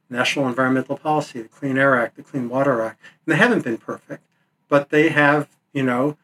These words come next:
succeeded to a great degree in not, um, eliminating environmental harm, but reducing environmental harm while still supporting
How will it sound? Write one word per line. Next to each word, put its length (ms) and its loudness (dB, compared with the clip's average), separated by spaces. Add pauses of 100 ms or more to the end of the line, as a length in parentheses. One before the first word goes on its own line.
(140)
succeeded 800 -2
to 180 -2
a 60 -2
great 560 -4 (160)
degree 800 -4 (500)
in 400 2 (400)
not, 720 2 (160)
um, 400 -2
eliminating 680 4
environmental 560 -4
harm, 420 -12 (480)
but 300 0
reducing 540 2
environmental 680 0
harm 380 -4 (200)
while 200 6
still 280 -4
supporting 640 -6